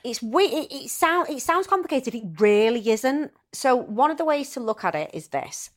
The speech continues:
If your friend is wearing a top and it's gorge and you wanna buy it and it's from ASOS, let's say, for example, if you go on the ASOS app, your own ASOS app, and buy it, yeah, or you recommend it to your friend, you've both spent your money, you've got nothing back but the top. However,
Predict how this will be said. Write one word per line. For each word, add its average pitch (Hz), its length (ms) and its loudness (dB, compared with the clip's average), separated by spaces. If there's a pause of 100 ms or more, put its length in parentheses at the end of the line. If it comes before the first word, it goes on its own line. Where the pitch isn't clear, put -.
(120)
If 311 320 -4
your 294 160 2
friend 190 400 -2
is 170 120 -8
wearing 165 220 0
a 160 40 -8
top - 440 -4
and 170 80 -2
it's - 160 -10
gorge 156 460 0
and 175 120 -6
you 160 80 -4
wanna 156 200 -2
buy 147 220 0
it 131 200 -6
and 160 100 -8
it's - 140 -10
from 175 160 -6
ASOS, - 560 -6
let's 135 180 -6
say, 147 180 -10
for - 120 -10
example, 151 520 -6 (380)
if - 60 -20
you 349 140 -2
go 359 100 0
on 320 220 2
the 269 80 0
ASOS 226 340 -2
app, 202 300 2
your 190 140 2
own 196 180 2
ASOS 180 320 -2
app, 160 240 2
and 185 100 -6
buy 165 180 2
it, 180 280 0 (320)
yeah, 240 240 2
or 202 80 4
you 185 100 -2
recommend 185 420 -2
it - 120 -8
to - 100 -10
your 180 80 -4
friend, 220 300 0
you've 226 100 -6
both 247 220 2
spent 202 240 0
your 202 80 -4
money, 185 180 -4
you've 190 120 -6
got 208 140 0
nothing 185 240 -6
back 170 240 -2
but - 120 -14
the - 60 -16
top. - 420 2 (340)
However, 233 500 2